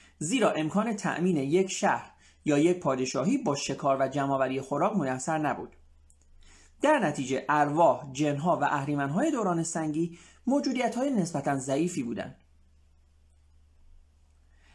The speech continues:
انقلاب کشاورزی که حدود دوازده هزار سال پیش آغاز شد،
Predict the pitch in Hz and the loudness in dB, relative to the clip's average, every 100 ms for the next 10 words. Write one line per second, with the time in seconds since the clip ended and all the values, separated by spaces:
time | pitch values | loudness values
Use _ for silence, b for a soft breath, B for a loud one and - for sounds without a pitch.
0 | b 262 285 277 311 339 330 214 175 151 | b 0 2 4 4 2 0 0 2 4
1 | 139 139 139 - 196 220 262 302 208 160 | 4 2 -2 0 0 2 0 2 2 2
2 | 156 233 247 170 151 151 131 135 131 - | 0 0 -2 0 0 -2 -4 -4 -6 -4
3 | 127 131 175 294 | -2 -2 0 -2